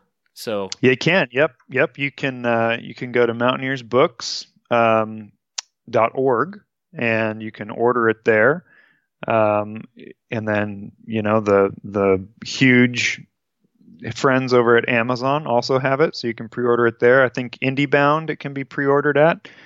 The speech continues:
Speaker 2: And then after March first, it should be in pretty much all the bookstores around the country. And we have a,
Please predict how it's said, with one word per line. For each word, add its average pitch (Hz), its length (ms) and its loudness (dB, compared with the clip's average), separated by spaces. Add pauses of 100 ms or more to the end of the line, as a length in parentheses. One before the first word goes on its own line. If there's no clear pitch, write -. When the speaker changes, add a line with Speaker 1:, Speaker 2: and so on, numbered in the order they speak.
(220)
Speaker 2:
And 120 220 -4
then 117 420 2
after 117 320 0
March 127 300 -2
first, 147 440 -2
it 135 140 -6
should 127 320 -4
be 123 420 2 (600)
in 110 360 -2
pretty 131 220 -2
much 127 240 0
all 120 180 4
the 120 100 -2
bookstores 131 1080 -2 (460)
around 117 400 2
the 131 60 -8
country. 147 480 -4 (1400)
And 147 140 0
we 147 120 -2
have 139 220 0
a, 127 260 0